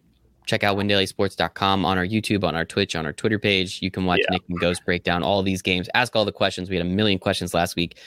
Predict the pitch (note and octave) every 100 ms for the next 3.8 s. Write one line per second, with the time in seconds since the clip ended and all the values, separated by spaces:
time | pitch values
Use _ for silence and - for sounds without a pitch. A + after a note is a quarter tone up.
0 | - F2+ C3 F3 - G2 F#2 G#2+ G2+ A2
1 | A2 G2 E2+ G2+ G2+ F#2 E2 - F#2+ G#2+
2 | G2+ F#2 F2+ F2 G2 F#2+ F2+ - D#2+ E2
3 | D#2+ - - - - F2+ F2+